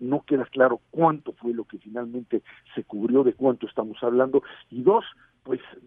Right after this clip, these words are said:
lo que ya agencias como Reuters comenzaron a difundir el día de ayer de la gran preocupación en Europa y en los Estados Unidos y Canadá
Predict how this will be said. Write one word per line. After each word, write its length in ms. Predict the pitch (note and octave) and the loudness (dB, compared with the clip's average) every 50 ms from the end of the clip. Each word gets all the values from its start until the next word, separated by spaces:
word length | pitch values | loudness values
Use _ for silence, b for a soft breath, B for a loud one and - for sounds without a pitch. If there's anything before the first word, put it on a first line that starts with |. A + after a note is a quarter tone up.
| B2 B2 | -18 -14
lo 260 | A#2+ B2 C3 C3+ - - | -4 -4 -2 -2 -4 -6
que 140 | B2 A#2+ | -12 -8
ya 300 | A2 - E3+ G3 G#3+ G#3 - - C#3+ | -2 2 2 2 2 0 -4 -10 -12
agencias 460 | A#2+ - - D3 D#3 D3+ - E3+ C#3+ - | -14 -10 -6 -6 -6 -4 -4 -4 -4 -4
como 260 | - A#2 A2 A2+ A2 | -10 -12 -8 -8 -4
Reuters 460 | A2 B2+ D3 D3+ D3 - D3 - - | 0 0 0 0 0 -2 -4 -6 -6
comenzaron 560 | - A#2+ G#2+ G#2 G2+ - - B2+ C3+ C3 B2 | -10 -10 -10 -10 -10 -8 -4 -4 -2 -2 -2
a 140 | A#2 A2 G2 B B B B B B | -2 -4 -4 B B B B B B
difundir 540 | - A2 G#2 - - A2 A2+ A2+ A2+ C#3 C#3+ | -14 -14 -14 -10 -8 -6 -4 2 4 4 4
el 80 | C3+ B2 | 4 4
día 200 | A#2+ C#3 C#3+ C#3+ | 4 4 4 4
de 80 | B2+ | 4
ayer 320 | A#2 G#2+ A#2 C3+ D3+ D3 B B B B _ | 0 2 4 4 4 2 B B B B _
de 80 | - A2 | -6 -4
la 120 | A2+ A2+ - - | -4 -4 0 2
gran 260 | D3 D#3+ F3 F3+ F3 | 4 4 4 4 0
preocupación 800 | - D3+ C#3 - - - - - G#2+ A2 - - C3+ C#3+ D3+ F3+ _ | -2 -6 -6 -6 -8 -14 -16 -14 -16 -16 -10 -6 -6 -6 -6 -8 _
en 160 | B2 A2 A2 | -12 -8 -6
Europa 480 | G#2+ A2 G#2+ A#2 C#3 C3 - - - b b b b _ - | -6 -4 0 0 0 0 0 -2 -4 b b b b _ -12
y 80 | A2 | -10
en 60 | A2+ | -8
los 120 | A2+ G#2 - | -8 -10 -12
Estados 400 | G2+ - - B2+ C#3 B2+ - - | -12 -2 0 2 2 2 0 -4
Unidos 300 | A#2+ A#2 C3 C3+ A#2 - | -6 -4 -2 -2 -2 -4
y 60 | G#2 | -8
Canadá 420 | - - A2 G#2+ G#2+ A2 C3 C3+ | -12 -10 -8 -4 0 2 2 0